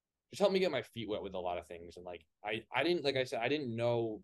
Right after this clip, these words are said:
you know, what induced vert was or horizontal break or a spin axis, spin efficient. Like, I didn't know what those things were, right? Like, I had no, like, like most people, you know, you just watch a game and you're like, "All right, like, this is, like," you don't even think about it that way.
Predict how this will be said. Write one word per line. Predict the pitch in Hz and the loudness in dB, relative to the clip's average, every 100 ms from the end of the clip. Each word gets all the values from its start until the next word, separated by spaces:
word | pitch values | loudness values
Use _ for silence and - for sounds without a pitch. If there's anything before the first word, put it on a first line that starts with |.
| _ | _
you | 107 | -10
know, | 98 | -6
what | 95 101 98 - | -4 -4 -6 -10
induced | 104 104 98 - | -12 -10 -10 -8
vert | 95 92 | -8 -6
was | 98 95 95 90 | -6 -4 -6 -6
or | 92 | -8
horizontal | 95 101 98 92 92 90 | -6 -6 -4 -4 -6 -6
break | 92 92 90 87 - | -6 -6 -6 -8 -8
or | 87 87 87 _ _ _ _ _ _ _ - | -8 -8 -10 _ _ _ _ _ _ _ -18
a | |
spin | - - 123 104 | -10 -6 -4 -2
axis, | 101 - - 98 95 92 | -4 -4 -4 -4 -4 -8
spin | - - 101 | -12 -10 -10
efficient. | - 98 98 | -8 -8 -4
Like, | 104 | -2
I | 123 | 0
didn't | 127 | 0
know | 117 120 | 2 2
what | 120 113 | 2 0
those | 104 | -4
things | - 95 85 | -6 -12 -10
were, | 95 120 80 71 - _ _ _ _ _ | -2 0 -2 -6 -18 _ _ _ _ _
right? | 104 107 | 0 2
Like, | 104 98 | 0 -2
I | 95 | -4
had | 104 95 | -4 -6
no, | 98 107 107 | -4 -2 0
like, | 101 95 87 _ 110 104 | 0 -2 -6 _ -8 -4
like | 104 | -2
most | 110 143 143 | 2 2 2
people, | 110 98 92 | -4 -6 -6
you | 95 | -6
know, | |
you | 95 | -6
just | 95 - | -10 -6
watch | 92 90 | -6 -6
a | 87 | -8
game | 120 127 | -6 -6
and | 98 | -6
you're | 90 | -10
like, | 90 | -8
"All | 92 | -8
right, | 82 85 | -8 -10
like, | 85 | -12
this | 87 - | -14 -16
is, | 92 80 - | -18 -20 -18
like," | 76 _ _ _ _ _ - | -20 _ _ _ _ _ -14
you | |
don't | 98 | -12
even | 95 95 _ | -12 -14 _
think | 151 151 | -6 -4
about | 107 85 | -4 -6
it | 82 | -10
that | 82 78 | -14 -16
way. | - - | -16 -18